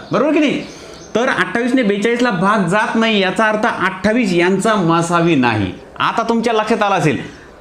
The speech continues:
जर जो फरक काढला तो फरक मसावी नसेल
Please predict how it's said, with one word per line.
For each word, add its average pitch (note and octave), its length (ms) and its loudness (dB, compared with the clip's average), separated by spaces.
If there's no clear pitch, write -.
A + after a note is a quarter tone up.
जर F3 340 2
जो G3 300 2
फरक A3+ 360 0
काढला C3+ 340 2
तो C#4+ 400 -2
फरक B3 440 2
मसावी G3 520 2
नसेल F3+ 560 0